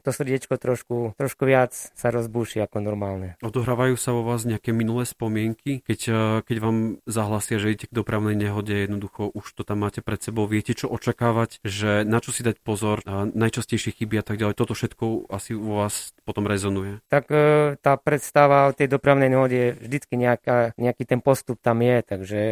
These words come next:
Speaker 1: ono sa to väčšinou opakuje, ale není to úplne všetko cez kopíra, takže nejaké postupy sú tam, ale vždycky niečo môže byť navyše, takže, takže vždycky sa to nejak, musí nejak dobrom skončiť a pre nás dobre ukončiť, takže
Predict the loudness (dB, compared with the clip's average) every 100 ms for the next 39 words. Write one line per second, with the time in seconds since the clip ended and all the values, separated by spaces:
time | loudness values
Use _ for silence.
0 | 0 -2 -4 -2 -4 0 0 2 2 0
1 | 2 4 4 4 2 2 2 0 -2 -4
2 | -6 -2 2 4 4 0 -2 -2 -2 -4
3 | -4 -4 -2 -4 -2 0 0 -2 -8 -4
4 | -2 -2 0 2 2 0 -2 -4 -6 -4
5 | -4 -8 _ -8 -4 4 6 6 2 -2
6 | -2 -2 -4 0 2 4 4 2 2 2
7 | 0 -2 0 2 0 -4 -8 -10 -12 -10
8 | -6 -2 -2 -4 -6 -6 -4 -4 -6 -8
9 | -8 -6 -4 -4 -2 0 0 -2 -8 -8
10 | -2 2 2 0 -8 -20 _ _ -6 0
11 | 2 4 0 0 -2 -2 -4 -10 -4 0
12 | 2 2 -2 -10 -2 0 2 2 0 -4
13 | -2 -2 -2 -8 -12 -12 -8 -6